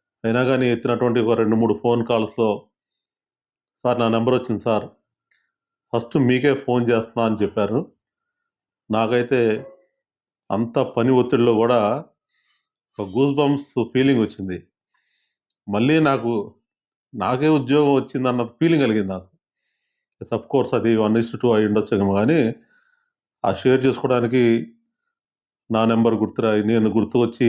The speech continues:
నా నెంబర్కి డయల్ చేసి, so వాళ్ళకు కూడా ప్రత్యేక ధన్యవాదాలు, మీ అభిమానానికి, మీ ప్రేమకి. ఇక అసలు విషయానికి వద్దాం. ఈ వీడియోలో, ఈ వీడియో చేయడానికి కూడా ముఖ్య ఉద్దేశం ఏంటంటే, ఇద్దరు ముగ్గురు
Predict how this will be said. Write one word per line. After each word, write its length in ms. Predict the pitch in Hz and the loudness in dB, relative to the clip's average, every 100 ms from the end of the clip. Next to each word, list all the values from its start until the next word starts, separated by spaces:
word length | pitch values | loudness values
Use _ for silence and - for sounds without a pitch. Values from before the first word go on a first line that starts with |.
| 113 | 2
నా 100 | 107 | 2
నెంబర్కి 340 | 107 104 110 113 | 0 2 0 2
డయల్ 240 | 104 101 | 0 0
చేసి, 320 | 104 95 110 101 98 - _ _ _ | -2 -4 -4 -4 -6 -14 _ _ _
so 100 | _ 104 | _ -4
వాళ్ళకు 280 | 104 107 107 | 0 0 0
కూడా 140 | 107 | -2
ప్రత్యేక 420 | - 101 - 123 123 | -4 -8 -4 -2 0
ధన్యవాదాలు, 520 | 107 104 107 104 135 | 0 0 0 0 0
మీ 120 | 123 | 0
అభిమానానికి, 460 | 101 101 104 98 101 | 0 0 -2 -2 -4
మీ 120 | 104 | -6
ప్రేమకి. 460 | 92 98 98 95 170 - _ _ _ _ _ _ _ _ _ _ _ - | -2 -2 -2 -4 -6 -8 _ _ _ _ _ _ _ _ _ _ _ -4
ఇక 120 | 127 120 117 - - | 2 2 2 0 -6
అసలు 220 | 123 139 | -2 0
విషయానికి 340 | 139 143 113 104 | 0 0 -4 -4
వద్దాం. 220 | 107 160 | -2 0
ఈ 120 | 117 | 2
వీడియోలో, 380 | 113 123 127 123 113 - _ _ _ _ _ _ _ _ _ _ | 2 2 2 2 0 -8 _ _ _ _ _ _ _ _ _ _
ఈ 120 | 120 | -2
వీడియో 180 | 131 143 | 2 2
చేయడానికి 380 | 131 123 123 | 2 0 -2
కూడా 200 | 123 123 120 123 | -2 0 0 -2
ముఖ్య 280 | 110 104 127 | -8 -8 -6
ఉద్దేశం 280 | 107 110 113 | -2 -4 -4
ఏంటంటే, 300 | 107 107 120 104 107 _ _ _ _ _ _ _ | -6 -2 -2 -2 -4 _ _ _ _ _ _ _
ఇద్దరు 220 | 101 113 | -6 -4
ముగ్గురు 240 | 110 113 | -2 0